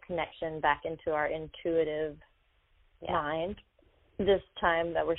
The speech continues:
Speaker 1: shifting into, back into a realization of a deeper spiritual existence, from a mere material plane of existence up into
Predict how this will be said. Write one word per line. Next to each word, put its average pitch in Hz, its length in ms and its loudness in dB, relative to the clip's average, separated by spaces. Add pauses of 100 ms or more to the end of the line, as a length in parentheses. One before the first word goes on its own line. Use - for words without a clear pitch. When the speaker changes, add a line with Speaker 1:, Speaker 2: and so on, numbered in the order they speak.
(120)
Speaker 1:
shifting 165 420 0
into, 156 680 -4 (100)
back 180 240 6
into 190 340 2
a 175 60 6
realization 165 580 6
of 147 120 0
a 151 80 0
deeper 156 400 -2 (140)
spiritual 156 920 2
existence, 151 720 -2 (960)
from 165 320 0
a 170 100 6
mere 175 380 6
material 170 580 4
plane 156 300 -4
of 151 100 -4
existence 156 580 -4 (140)
up 165 220 2
into 151 680 -2